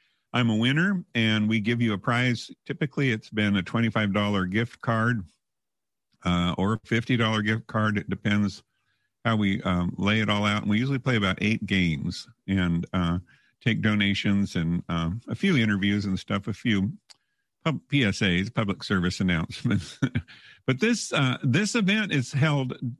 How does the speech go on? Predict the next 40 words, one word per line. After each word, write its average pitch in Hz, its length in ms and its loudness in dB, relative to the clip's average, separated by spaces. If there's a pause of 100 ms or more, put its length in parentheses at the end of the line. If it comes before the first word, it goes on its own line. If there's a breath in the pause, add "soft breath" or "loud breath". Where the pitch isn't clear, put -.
(100)
downtown. 139 800 0
It's 117 280 -2
not 135 340 0
a 113 140 0
live 127 360 0
event, 107 360 0
but 104 80 0
it's 98 140 -8
a 104 40 0
virtual 110 480 0
event. 87 320 0 (400 soft breath)
But 117 140 0
we 131 100 2
host 165 320 0
it - 140 -4
from 101 160 0
downtown 98 420 0
so 110 140 -2
we 110 100 0
can 107 160 -2
feature 123 380 -2
what 101 160 -2
goes 104 200 -2
on 107 200 0
on 98 180 2
the 90 80 0
promenade. 98 580 0
It's 90 220 -4
really 123 480 2
done 98 220 0
up 90 160 -4
for 90 100 -4
Halloween. 85 500 0
Looks - 220 -2
fantastic. 98 580 -2
I 104 60 -2
can't 120 220 -2
wait 117 200 -2
for - 80 -2
Christmas 90 540 -2